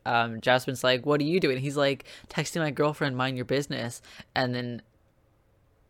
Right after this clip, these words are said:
in a way, it was like, "Get off your phone" kind of way. Um, and that's how Bernard answers. And then, like, when Bernard's like, "Who are, what are you doing on your phone?" And she's like, "Texting my girlfriend, mind your business." I,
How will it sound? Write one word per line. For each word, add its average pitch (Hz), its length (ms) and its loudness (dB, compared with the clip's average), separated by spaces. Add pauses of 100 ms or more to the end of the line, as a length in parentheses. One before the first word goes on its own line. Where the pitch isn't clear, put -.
in 151 100 0
a 156 60 4
way, 156 120 10
it 151 100 10
was 135 100 2
like, 135 140 4
"Get 139 100 2
off 135 160 4
your 127 100 -2
phone" 123 300 -2
kind 151 200 -2
of 160 100 -2
way. 165 320 0 (460)
Um, 117 440 2 (280)
and 127 120 -6
that's 123 160 -2
how 120 100 2
Bernard 110 300 -2
answers. 113 360 -4
And 120 160 -4
then, 117 140 -2
like, 110 260 -4
when 110 140 -6
Bernard's 120 300 -2
like, 127 120 -2 (100)
"Who 202 160 10
are, 175 120 10
what 170 180 2
are 156 40 2
you 208 220 4
doing 175 140 6
on 139 80 2
your 123 140 0
phone?" 123 240 0
And 123 80 -6
she's - 180 -4
like, 151 160 -2
"Texting 156 380 -4
my 131 220 2
girlfriend, 107 560 -4
mind 143 340 -4
your 135 400 0
business." - 560 -8 (400)
I, 135 180 4